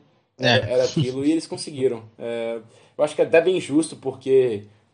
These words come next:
Speaker 1: é, a-, até o gol, eles estavam dominando a partida de verdade. Tava sendo monólogo aí no
Speaker 2: Concordo.
Speaker 1: segundo tempo. E, como sempre, o Arsenal, co-, é, quando toma o gol, ele,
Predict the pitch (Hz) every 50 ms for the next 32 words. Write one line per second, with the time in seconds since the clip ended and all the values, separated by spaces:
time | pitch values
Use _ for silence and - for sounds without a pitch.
0 | _ _ _ _ _ 98 107 110 107 107 107 101 98 90 - - 110 117 - -
1 | - 120 123 - - 147 160 175 147 110 123 131 143 151 160 151 - _ _ _
2 | _ _ _ 104 113 110 - - 127 127 131 127 147 151 170 156 143 131 135 135
3 | 135 139 131 131 - - 117 107 110 113 110 - - _ _ _ _ _ - 104
4 | 107 123 120 110 98 90 87 87 85 - - - - 95 95 95 95 92 92 92
5 | 101 _ _ _ _ _ _ _ _ _ _ - - 110 107 113 123 123 117 107
6 | 107 110 113 107 104 101 101 98 104 104 104 - 104 107 104 107 95 92 90 90
7 | - - - - _ _ _ _ _ _ _ _ _ _ _ - 190 233 269 277
8 | 269 - 233 226 202 - - 165 180 185 - 220 190 143 139 160 160 - 190 180
9 | 175 160 - - 151 - - 127 131 127 120 - - - _ - 147 170 190 190
10 | - 180 180 175 160 113 104 117 123 139 160 175 190 202 208 196 170 131 110 95
11 | 92 101